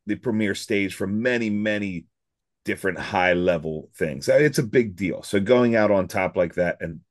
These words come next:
staking your claim by yourself has to be a super daunting experience.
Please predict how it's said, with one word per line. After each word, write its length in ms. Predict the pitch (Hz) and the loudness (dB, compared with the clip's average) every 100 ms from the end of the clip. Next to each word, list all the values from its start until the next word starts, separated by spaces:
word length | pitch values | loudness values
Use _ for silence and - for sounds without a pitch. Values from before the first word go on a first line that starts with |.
| _ 80 | _ -16
staking 500 | - 101 101 101 87 | -2 0 0 -2 -4
your 120 | 80 | -4
claim 320 | - 92 85 | -2 0 0
by 120 | 82 78 | 0 -2
yourself 360 | 78 85 80 | -2 -2 -2
has 220 | 95 90 | 0 -2
to 80 | - | -2
be 180 | 73 71 - - - | -12 -12 -16 -10 -6
a 80 | |
super 360 | 92 - 117 90 | -4 -2 0 0
daunting 540 | 82 92 87 85 82 | 2 2 2 0 -6
experience. 720 | 76 - - 80 73 52 - | -8 -10 -6 -4 -4 -8 -16